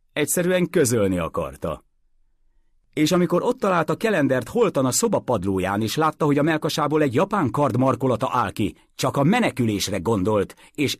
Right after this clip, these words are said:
eszébe se jutott, hogy a gyilkosságról értesítsen valakit. Igazam van?”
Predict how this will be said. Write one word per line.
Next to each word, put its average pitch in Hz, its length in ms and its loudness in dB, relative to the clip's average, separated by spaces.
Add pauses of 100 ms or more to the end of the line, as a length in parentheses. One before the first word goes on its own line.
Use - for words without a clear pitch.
eszébe 151 420 0
se 117 160 -2
jutott, 143 340 0
hogy 127 140 -2
a 120 40 0
gyilkosságról 131 760 0
értesítsen 147 680 0
valakit. 113 560 -2 (300)
Igazam 135 400 4
van?” 156 340 2